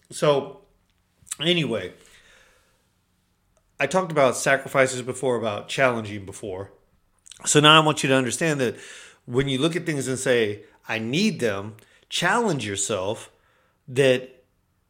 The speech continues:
one, i-, is this something you really need? Like, it is a necessity. Like, if you don't have it,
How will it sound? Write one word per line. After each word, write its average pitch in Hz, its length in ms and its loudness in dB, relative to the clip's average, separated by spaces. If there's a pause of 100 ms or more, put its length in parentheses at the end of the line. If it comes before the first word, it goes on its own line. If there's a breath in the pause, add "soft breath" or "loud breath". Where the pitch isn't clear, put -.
(320)
one, 160 380 2
i-, 139 320 -8
is 131 180 -6
this 160 120 -2
something 165 280 -2
you 135 140 -4
really 135 440 0
need? 113 640 -2
Like, 113 280 -6
it 143 80 -4
is 139 160 -2
a 123 120 0
necessity. 113 840 0
Like, 110 320 -2
if 113 120 -10
you 120 100 -8
don't 143 340 0
have 143 280 0
it, 113 220 -4